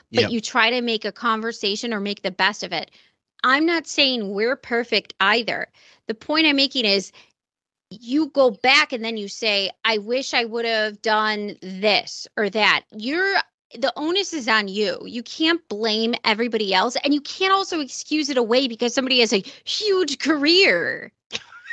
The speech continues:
Speaker 2: <laughs> Just, just say, "I'm a, I fucked up. It's, I'm a doofus. I fucked up. Didn't know anything about him."
Speaker 1: Yes.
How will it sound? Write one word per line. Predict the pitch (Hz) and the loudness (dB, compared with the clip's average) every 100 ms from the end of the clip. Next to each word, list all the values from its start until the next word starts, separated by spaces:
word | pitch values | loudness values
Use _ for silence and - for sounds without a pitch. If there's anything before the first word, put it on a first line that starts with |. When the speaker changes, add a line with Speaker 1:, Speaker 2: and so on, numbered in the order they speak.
| - | -4
Speaker 2:
<laughs> | - - - 370 - - 185 - - - | -4 -4 0 0 0 -4 -4 -6 -14 -2
Just, | 175 - - - | -2 0 -4 -4
just | 208 | -2
say, | - 147 | 2 2
"I'm | 110 120 | 2 0
a, | - | -2
I | 117 | -4
fucked | - 120 107 | 0 0 2
up. | 107 - _ - - | -2 -2 _ -8 -4
It's, | 113 | 0
I'm | 120 117 | 2 2
a | |
doofus. | 101 113 107 82 80 | 2 0 -2 -4 -8
I | 87 | -8
fucked | 90 95 87 90 | -6 -6 -4 -6
up. | 71 - _ - | -6 -10 _ -2
Didn't | 117 | 0
know | 117 107 | 2 0
anything | 101 101 | 0 0
about | 480 87 80 | 2 2 -2
him." | 73 | -6
Speaker 1:
Yes. | 76 - - | -12 -20 -20